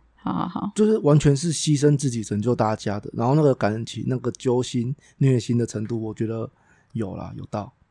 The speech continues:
Speaker 1: 真的哦，
Speaker 2: 对。
Speaker 1: 好，好，好，有机会我再来看一下。
Speaker 2: 可是我真的很不喜欢这种片，我超级不喜欢。
Speaker 1: 了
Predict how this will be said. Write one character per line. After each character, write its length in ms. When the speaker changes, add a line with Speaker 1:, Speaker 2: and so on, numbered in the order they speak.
Speaker 1:
真 180
的 100
哦， 260
Speaker 2:
对。 100
Speaker 1:
好， 160
好， 160
好， 180
有 160
机 180
会 100
我 80
再 140
来 100
看 200
一 40
下。 80
Speaker 2:
可 60
是 80
我 120
真 120
的 80
很 140
不 120
喜 60
欢 100
这 60
种 120
片， 160
我 160
超 340
级 160
不 140
喜 220
欢。 160
Speaker 1:
了 200